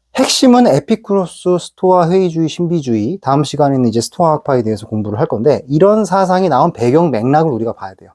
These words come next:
배경 맥락은 뭐냐? 대규모 전쟁이었다는 거죠. 대규모 전쟁. 아, 아, 그리스의 전성기가 끝나고 내전을 통해서 많은 사람들이 죽고 혹은 다른 나라의 그 노예로 팔려나가면서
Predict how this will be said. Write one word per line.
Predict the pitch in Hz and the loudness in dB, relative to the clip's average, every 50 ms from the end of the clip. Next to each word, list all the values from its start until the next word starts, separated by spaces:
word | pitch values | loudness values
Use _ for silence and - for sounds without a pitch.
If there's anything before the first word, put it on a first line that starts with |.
| _ _ | _ _
배경 | 123 139 165 190 190 | 0 2 2 2 2
맥락은 | 156 113 110 113 113 123 156 165 | 0 -2 -2 -4 -4 -4 -4 -6
뭐냐? | 123 95 104 127 135 - _ _ | -6 -6 -6 -8 -8 -8 _ _
대규모 | - 143 160 180 208 233 233 240 208 | 0 2 2 2 4 2 4 2 2
전쟁이었다는 | 165 131 127 131 131 120 113 104 _ 104 95 92 | 0 -2 -4 -4 -6 -8 -8 -10 _ -20 -20 -20
거죠. | 90 - - - | -20 -20 -20 -10
대규모 | _ 135 151 180 190 226 226 220 214 170 | _ 0 0 2 4 2 4 4 2 2
전쟁. | 151 117 117 117 107 98 _ _ _ _ _ _ _ _ _ _ _ _ _ _ _ _ _ _ | 0 -2 -2 -4 -6 -12 _ _ _ _ _ _ _ _ _ _ _ _ _ _ _ _ _ _
아, | - 131 131 131 135 131 131 131 - - | 0 2 4 4 4 4 2 2 -2 -4
아, | - - 147 127 | -6 -8 -8 -6
그리스의 | - - 175 220 226 226 - 214 190 | 0 2 2 2 2 4 2 2 2
전성기가 | 156 151 160 165 185 185 180 175 165 175 190 202 196 185 | 4 2 2 2 2 2 2 2 2 4 4 4 2 0
끝나고 | _ 254 254 262 240 185 135 123 120 165 196 233 254 _ _ _ _ _ | _ -4 -2 0 0 2 0 0 0 0 0 -2 -2 _ _ _ _ _
내전을 | - 127 143 151 156 165 180 180 180 175 | 0 2 4 4 6 4 4 4 4 0
통해서 | - - 165 165 160 156 139 - 180 180 | -2 -4 -4 -2 -2 -4 -2 0 0 2
많은 | 139 127 117 127 156 190 202 196 | 2 2 0 2 2 2 2 2
사람들이 | 175 185 180 175 175 170 156 156 156 143 | 2 2 2 2 2 0 0 -2 -4 -6
죽고 | - - 131 _ _ _ - - 170 175 180 196 196 _ _ _ _ | -6 -12 -14 _ _ _ 0 2 4 4 2 0 -4 _ _ _ _
혹은 | 190 180 180 185 190 185 | 0 0 2 0 0 2
다른 | - 190 185 190 185 180 | 0 2 2 2 2 2
나라의 | 170 160 156 151 151 156 165 175 185 196 - _ _ _ _ _ | 2 4 4 4 4 2 2 2 0 -4 -8 _ _ _ _ _
그 | - 156 | 0 0
노예로 | 147 127 135 151 156 156 160 160 | 2 4 6 6 6 4 2 0
팔려나가면서 | - 214 247 269 240 156 113 113 143 143 123 113 107 101 160 165 117 95 | 0 0 0 2 2 0 0 0 0 -2 -2 -8 -6 -2 -2 -2 -2 -2